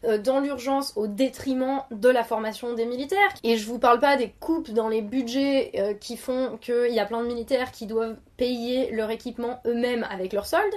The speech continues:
Rien à voir avec les pubs de l'armée de terre où on te vend un truc super dynamique, où tu vas partir à l'étranger, euh, où, euh, tu, tu vas avoir un, un, un, un job qui est sympa, où tu protèges, où tu sers, euh, la communauté.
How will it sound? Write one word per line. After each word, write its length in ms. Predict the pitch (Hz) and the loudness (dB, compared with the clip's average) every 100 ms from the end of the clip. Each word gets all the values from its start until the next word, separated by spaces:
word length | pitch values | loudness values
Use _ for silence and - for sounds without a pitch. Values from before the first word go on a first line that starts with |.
| - | 0
Rien 140 | 302 | 2
à 80 | 320 | 4
voir 360 | 302 311 339 226 | 8 8 8 4
avec 220 | 226 226 | 2 0
les 160 | 233 233 | -2 -4
pubs 240 | 339 285 | 0 0
de 100 | 233 | 2
l'armée 280 | 240 240 233 | 0 0 -2
de 60 | |
terre 360 | - 254 285 339 | 2 4 4 2
où 60 | 247 | 0
on 120 | 240 | -2
te 60 | 240 | -2
vend 160 | 277 | -2
un 60 | 254 | -2
truc 400 | 240 277 277 233 | -2 -4 -2 -2
super 400 | 190 - 277 311 | -4 -4 2 4
dynamique, 560 | 294 285 269 277 294 277 233 | 4 0 0 0 -2 0 -2
où 100 | 240 | -4
tu 140 | 233 247 | -6 -2
vas 260 | 262 277 | 2 0
partir 360 | - 247 - 302 | 0 -6 -2 -2
à 60 | 254 | -2
l'étranger, 600 | 254 254 247 247 254 247 - - - | -4 -6 -4 -2 -2 -4 -12 -20 -8
euh, 300 | 226 233 233 - | 0 2 2 2
où, 260 | 262 269 269 | -2 2 2
euh, 420 | 240 226 220 220 | 4 4 2 0
tu, 200 | - 226 | -4 -16
tu 140 | - | -6
vas 160 | 226 240 | 0 2
avoir 360 | 233 262 269 262 | 2 2 0 0
un, 500 | 226 214 208 220 - | -4 -4 -8 -10 -10
un, 60 | 220 | -12
un, 200 | - 233 | -8 -6
un 80 | 240 | -4
job 260 | 226 294 - | 2 2 2
qui 100 | 262 | -4
est 60 | |
sympa, 520 | 233 269 262 277 277 262 | -4 -4 -2 2 2 2
où 40 | |
tu 140 | - 220 | -4 -12
protèges, 640 | - 302 302 294 277 208 | -6 -4 2 4 4 2
où 40 | |
tu 160 | 214 233 | -6 -12
sers, 680 | 226 - 330 330 247 208 202 | -10 -2 2 4 2 -2 -6
euh, 540 | 220 226 220 214 214 214 | -4 0 0 0 0 0
la 100 | 226 | -2
communauté. 540 | 254 240 233 262 349 | -4 -6 -2 -2 -2